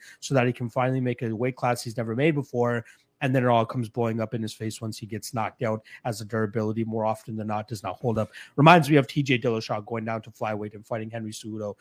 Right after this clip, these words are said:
and getting finished quick there. But, uh, here, Adam Fugit, you know, I, when I re-, started researching this fight, I thought it was just gonna be a free square on Michael Morales, right? Minus five hundred favorite, minus six hundred favorite.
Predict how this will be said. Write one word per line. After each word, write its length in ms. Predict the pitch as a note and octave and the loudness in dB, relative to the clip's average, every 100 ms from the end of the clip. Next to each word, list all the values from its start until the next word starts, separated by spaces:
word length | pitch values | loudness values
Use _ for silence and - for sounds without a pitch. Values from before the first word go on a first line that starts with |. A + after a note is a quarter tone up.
| - - | -20 -10
and 120 | B2+ | -6
getting 200 | G#2+ G#2+ | -4 -4
finished 280 | G#2 A2+ G#2 | -4 -4 -6
quick 220 | - A2 | -6 -6
there. 200 | - G#2+ - | -2 -4 4
But, 180 | A#2+ - - - _ | 4 4 -12 -20 _
uh, 280 | - C3 C3 E3 | 8 10 10 6
here, 520 | D3+ G3+ G#3+ B2 - _ _ _ _ _ _ | 6 12 12 12 4 _ _ _ _ _ _
Adam 240 | - F#3+ G3 | 6 6 6
Fugit, 380 | G3 G3 D3 - _ - _ F3+ | 0 2 2 0 _ -20 _ 4
you 60 | |
know, 80 | G3 | 6
I, 280 | D3 F#3 - | 8 6 4
when 200 | F3 G3 | 2 6
I 120 | A3+ | 8
re-, 180 | G#3 G3 | 8 4
started 560 | - - F3+ - A3 A#3+ | 0 -6 -8 2 6 6
researching 420 | A3+ A3 F#3 E3+ | 4 0 -2 0
this 100 | D3 | 2
fight, 160 | D#3+ | 4
I 60 | D#3 | 4
thought 140 | G3 | 4
it 20 | G3 | 2
was 140 | C#3+ | 2
just 160 | D#3+ - | -2 0
gonna 160 | D#3+ | 0
be 120 | C#3+ | 4
a 40 | C#3 | 2
free 240 | - C#3 | 0 -2
square 260 | C#3 - C3 | -2 0 0
on 100 | A#2+ | 0
Michael 280 | B2 A#2+ A2 | -2 -4 -6
Morales, 480 | A2 D3 G#2 - | -2 -2 -4 -8
right? 200 | A#2+ A#2+ | -8 -8
Minus 320 | B2 A2+ A#2 A#2 | -6 -4 -4 -4
five 240 | A#2+ A2+ | -4 -2
hundred 220 | A2+ G#2 | -4 -6
favorite, 240 | C3 B2 A2+ | -4 -4 -4
minus 240 | A2 A2 | -4 -6
six 140 | - | -8
hundred 180 | A#2+ G#2+ | -8 -8
favorite. 320 | - A#2+ A2+ | -4 -2 -2